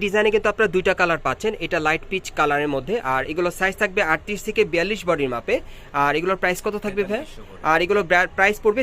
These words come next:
Speaker 1: তেতাল্লিশশো করে। নেক্সট কালেকশন দেখাচ্ছি। গাইস, এখন আমি আপনাদের যে ব্রাইডাল গাউনটা দেখাবো, এটা ডিপ মেরুন কালারের মধ্যে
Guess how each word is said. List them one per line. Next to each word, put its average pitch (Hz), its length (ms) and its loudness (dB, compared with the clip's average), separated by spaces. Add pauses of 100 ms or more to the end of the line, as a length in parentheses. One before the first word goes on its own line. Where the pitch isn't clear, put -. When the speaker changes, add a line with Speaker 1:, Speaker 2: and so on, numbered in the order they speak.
Speaker 1:
তেতাল্লিশশো 214 480 2
করে। 104 120 -4 (100)
নেক্সট 175 240 -2
কালেকশন 139 340 -2
দেখাচ্ছি। 113 320 -10 (1400)
গাইস, 180 160 4 (180)
এখন 240 240 -2
আমি 240 180 4
আপনাদের 185 320 2 (300)
যে 143 100 4 (280)
ব্রাইডাল 156 340 4
গাউনটা 190 220 2 (100)
দেখাবো, 160 240 -2 (180)
এটা 180 140 -2 (100)
ডিপ 185 140 -2 (100)
মেরুন 180 300 4
কালারের 196 280 0
মধ্যে 196 200 -2